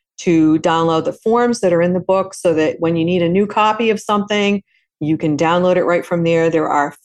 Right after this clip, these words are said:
fillable versions of those forms as well. So if you want to do them digitally and you have a secure place to store them, you can fill them out and you can upload them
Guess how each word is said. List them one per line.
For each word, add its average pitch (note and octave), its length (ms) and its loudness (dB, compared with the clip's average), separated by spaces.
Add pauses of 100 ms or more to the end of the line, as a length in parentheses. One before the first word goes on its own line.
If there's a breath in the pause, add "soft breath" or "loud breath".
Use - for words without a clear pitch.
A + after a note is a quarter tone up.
fillable A3 460 2
versions G#3 640 0 (220)
of F3+ 240 -2
those F3+ 240 0
forms E3+ 440 -2
as D#3+ 200 -4
well. E3+ 280 0
So E3+ 140 -6
if - 140 -14
you D3 60 -6
want D#3+ 280 -2
to - 80 -10
do G3+ 180 -2
them F#3+ 240 -2
digitally F#3 640 0 (340)
and C#3+ 80 -2
you C3+ 60 -2
have D#3 200 -2
a G3+ 60 -2
secure A3 340 -2
place G#3+ 400 -2
to A3+ 60 -8
store G#3 360 0
them, F#3 380 0 (460)
you D#3 100 -2
can D3+ 220 -2
fill G#3+ 240 0
them A3+ 120 2
out A3+ 300 0
and D#3 100 -2
you D3+ 60 -4
can - 140 -6
upload F#3+ 400 0
them F#3+ 180 0